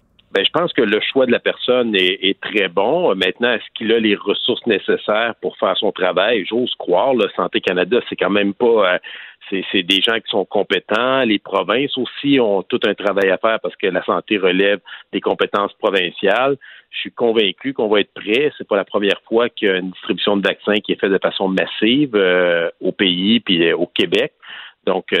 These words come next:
c'est sûr qu'il y aura une contrainte supplémentaire pour la question de distanciation, mais je suis convaincu que les gens sont prêts, mais encore faut-il qu'on ait le vaccin. Puis l'argument, euh, du premier ministre tient pas la route. Euh, la semaine passée, une des raisons qu'il me donnait, c'est parce qu'on les fabriquait pas.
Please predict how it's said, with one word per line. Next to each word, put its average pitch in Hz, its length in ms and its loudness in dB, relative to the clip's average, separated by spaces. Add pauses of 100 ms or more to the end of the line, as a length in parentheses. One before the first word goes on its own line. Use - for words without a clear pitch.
c'est 90 100 -4
sûr 113 180 0
qu'il - 100 -2
y 104 40 2
aura 98 160 0
une 98 100 -4
contrainte 98 500 -2
supplémentaire 95 600 0
pour - 120 -6
la 90 60 0
question 98 300 -6
de 95 80 -8
distanciation, 98 920 -2
mais 104 180 2 (280)
je - 60 -12
suis - 80 -12
convaincu 110 360 0
que 123 100 0
les 107 60 2
gens 104 160 0
sont 98 220 -2
prêts, 143 260 0
mais 117 80 -2
encore 98 340 -2
faut-il 123 440 -2
qu'on 98 260 0
ait 104 60 4
le 104 100 0
vaccin. 110 560 -2 (460)
Puis 104 180 0
l'argument, 104 500 -2
euh, 113 360 0
du - 160 -12
premier 101 260 -2
ministre 98 360 -2 (120)
tient 117 160 0
pas 113 140 0
la 87 240 0
route. 107 320 0
Euh, 82 340 0
la 92 120 0
semaine 101 200 -4
passée, 98 380 -2
une 104 100 -2
des 98 120 2
raisons 92 280 -2
qu'il 101 160 -6
me 92 60 -4
donnait, 98 240 2
c'est - 100 -12
parce - 140 -4
qu'on 95 140 -2
les 87 100 -4
fabriquait 90 480 -2
pas. 113 260 0